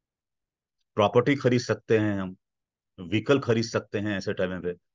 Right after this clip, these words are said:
अगर प्रॉपर्टी खरीदेंगे तो हमें प्रॉपर्टी बहुत फलेगी, जिसे कहना चाहिए, उसका लाभ मिलेगा प्रॉपर्टी का बुध की दशा में।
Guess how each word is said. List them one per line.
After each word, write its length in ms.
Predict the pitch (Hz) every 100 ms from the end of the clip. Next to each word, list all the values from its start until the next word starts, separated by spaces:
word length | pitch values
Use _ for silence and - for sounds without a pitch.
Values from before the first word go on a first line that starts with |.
| _ _ _
अगर 200 | 95 95
प्रॉपर्टी 360 | 101 95 101 104
खरीदेंगे 440 | 101 95 104 110
तो 120 | 110
हमें 140 | 95 101
प्रॉपर्टी 480 | 92 90 92 107 98
बहुत 300 | - 85 98 _ _ _ _ -
फलेगी, 340 | 95 110 98
जिसे 200 | 90 90
कहना 240 | 87 85
चाहिए, 280 | 87 87 82
उसका 200 | 85 98
लाभ 280 | 87 92 90
मिलेगा 340 | 82 80 78 78 _ _ _ _ _ _ _
प्रॉपर्टी 340 | 90 87 87 82
का 140 | 78 - _ _ _ _ _ _ _ _ _ _ _ _ _ _ _ -
बुध 240 | 87 104
की 100 | 101
दशा 280 | 101 92 85
में। 160 | 78